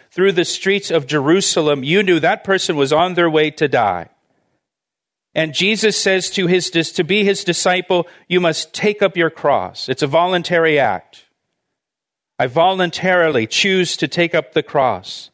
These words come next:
And Luke's account says you must take up the cross daily. Daily. So it's a way of life for the Christian. Every day we take up our cross. Every day we choose to put self to death,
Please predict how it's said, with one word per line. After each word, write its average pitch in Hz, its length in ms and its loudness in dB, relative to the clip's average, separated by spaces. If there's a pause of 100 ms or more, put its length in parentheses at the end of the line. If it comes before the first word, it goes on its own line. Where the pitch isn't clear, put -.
(300)
And 131 120 0
Luke's 196 280 0
account 156 420 -2
says 160 240 -2
you 160 60 -2
must 165 240 -2
take 180 220 -2
up 170 160 -4
the 165 80 0
cross 160 400 -2 (360)
daily. 147 680 0 (580)
Daily. 160 640 0 (600)
So - 180 0
it's 165 160 0
a 165 60 2
way 170 260 4
of 165 140 0
life 175 380 0
for 156 180 -2
the 135 100 -2
Christian. - 760 -6 (360)
Every 185 380 2
day 190 300 0
we 139 160 -2
take 170 300 -2
up 170 160 0
our 160 140 2
cross. 160 380 0 (240)
Every 185 440 0
day 180 300 0
we 156 160 0
choose 170 400 -2
to 151 80 -6
put 165 240 0
self - 600 -2
to 165 100 0
death, 143 460 0